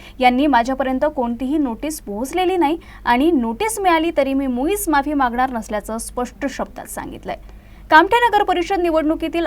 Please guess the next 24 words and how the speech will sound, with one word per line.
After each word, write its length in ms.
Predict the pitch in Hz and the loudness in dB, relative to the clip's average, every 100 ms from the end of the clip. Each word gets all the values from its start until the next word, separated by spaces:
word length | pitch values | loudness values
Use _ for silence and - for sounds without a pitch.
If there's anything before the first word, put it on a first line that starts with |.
| - | 2
आरोप, 380 | 220 226 233 269 - - | 4 4 2 0 -6 -2
आचारसंहिता 800 | 202 208 254 262 233 220 220 190 | -2 2 0 2 -2 -2 -2 -2
उल्लंघन 580 | - 214 220 254 254 311 | -2 -4 -2 -2 2 2
यावरून 460 | 277 208 214 220 262 | 2 0 0 -6 -6
उठलेला 440 | 208 - 208 190 | -8 -8 -4 -2
वाद 300 | 185 202 214 | 0 0 0
आता 340 | 190 190 202 254 - - - | -4 0 -2 -2 -8 -16 4
कायदेशीर 500 | 233 240 302 311 349 | 6 6 2 -2 -4
लढाईच्या 600 | 220 202 202 262 302 254 | -2 -4 -2 -2 0 0
उंबरठ्यावर 680 | - 185 90 - 196 185 | -2 -8 -8 -8 -8 -6
आहे. 160 | 110 - - - - | -6 -10 -14 -20 -14
सुलेखा 380 | - 254 262 277 | 0 4 6 4
कुंभारे 440 | 294 269 269 302 | 2 2 2 2
यांनी 240 | 302 262 294 | 0 0 0
बावनकुळे 560 | 208 202 285 339 349 | 2 2 0 -2 0
यांच्यावर 360 | 339 285 294 277 | 0 0 -2 -2
केलेल्या 340 | 269 254 262 | -4 -2 -2
गंभीर 340 | 226 214 214 214 | -2 -6 -4 -2
आरोपांमुळं 680 | 190 202 247 240 214 208 226 - - - | -2 -2 -2 -2 -2 -2 -2 -8 -20 0
हा 200 | 262 262 | 4 4
वाद 220 | 165 - - - | 4 -4 -14 -4
अधिक 420 | 226 240 226 190 | -4 -4 -6 -8
धगधगता 500 | 247 202 247 - - | -8 -4 -4 -2 -6
बनलाय. 380 | 165 139 98 | -6 -10 -10